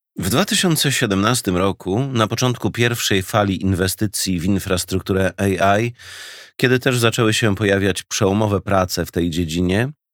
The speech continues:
McKinsey przepytał grupę ekspertów o ich przewidywania na temat rozwoju technologii sztucznej inteligencji. Na pytanie, kiedy osiągnie ona poziom kreatywności na poziomie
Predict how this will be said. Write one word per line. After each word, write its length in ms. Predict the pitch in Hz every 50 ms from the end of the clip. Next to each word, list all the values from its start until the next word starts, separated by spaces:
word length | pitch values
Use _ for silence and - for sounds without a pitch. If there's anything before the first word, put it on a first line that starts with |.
| -
McKinsey 760 | - 117 143 143 - - - 135 135 135 139 131 113 110 117 110
przepytał 440 | - - 123 - - 135 120 101
grupę 240 | 92 98 107 - 107
ekspertów 720 | 92 92 - - - 123 117 98 78 - 85 78 - - - - - - - - - -
o 80 | -
ich 160 | 135 127 120 -
przewidywania 880 | - - 131 113 113 107 107 107 95 98 90 80 78 76 78 80 87
na 140 | 98 95 90
temat 260 | - 90 90 87 -
rozwoju 400 | 92 95 92 87 92 95 101 98
technologii 600 | - 110 98 - 101 90 92 92 95 87 87 90
sztucznej 500 | - - - 127 - - - 90 87 85
inteligencji. 760 | - 87 92 85 87 87 85 76 73 67 - - - - - - _ _ _ _ _ _ _ _ _ - - - - - - -
Na 200 | 117 127 131 127
pytanie, 320 | - 143 - 214 214 185 -
kiedy 200 | - 151 139 131
osiągnie 420 | 120 - 147 143 139 113 120 110
ona 120 | 104 98
poziom 320 | - - 120 110 107 95 95
kreatywności 720 | - 104 92 92 - 95 80 87 95 104 123 - - 101
na 100 | 90 87
poziomie 500 | - 95 80 92 95 95 95 92 90 87